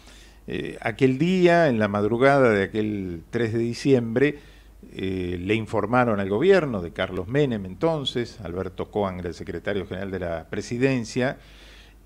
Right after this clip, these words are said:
eh, le comunicaron que sectores rebeldes del ejército habían tomado el edificio Libertador,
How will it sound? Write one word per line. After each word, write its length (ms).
eh, 580
le 180
comunicaron 480
que 80
sectores 480
rebeldes 480
del 120
ejército 800
habían 340
tomado 560
el 160
edificio 380
Libertador, 640